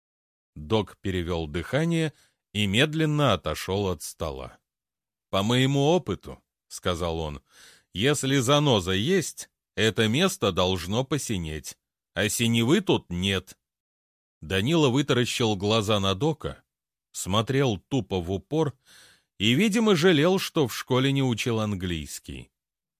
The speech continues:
"Чем там режут? Дайте мне бритву", кипятился он. "Я сам, я знаю, где это". И док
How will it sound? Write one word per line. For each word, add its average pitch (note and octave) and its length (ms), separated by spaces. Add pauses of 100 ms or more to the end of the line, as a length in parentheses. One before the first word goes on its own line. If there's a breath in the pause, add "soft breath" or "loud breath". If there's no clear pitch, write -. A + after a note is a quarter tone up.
(180)
"Чем B2 300
там F2 200
режут? E2+ 420 (480 loud breath)
Дайте A#2 340
мне B2+ 200
бритву", A2 480
кипятился A2 640
он. F2 240 (320 soft breath)
"Я C#3 160
сам, C#3 260
я D3 180
знаю, C#3+ 360
где G#2 280
это". E2+ 320 (380)
И G2+ 120
док D#3 460